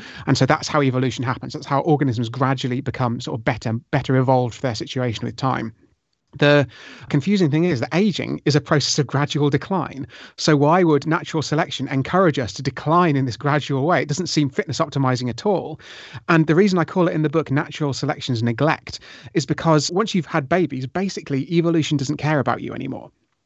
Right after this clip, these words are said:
'Cause that means you've passed on those genes. You know, they're already out there in the world. Those kids of yours are able to reproduce themselves.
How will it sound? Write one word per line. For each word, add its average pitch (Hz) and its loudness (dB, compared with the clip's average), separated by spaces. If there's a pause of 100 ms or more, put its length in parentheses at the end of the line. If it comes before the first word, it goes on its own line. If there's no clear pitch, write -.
(200)
'Cause - 0
that 165 2
means 147 6
you've 139 0
passed 151 2
on 170 4
those 123 -2
genes. - -8
You 143 0
know, 131 0
they're 131 2
already 143 4
out 135 0
there 131 0
in 127 0
the 127 0
world. 123 2
Those 139 2
kids - -2
of 123 -8
yours 123 2
are 123 4
able 117 0
to 127 0
reproduce 127 -2
themselves. - 0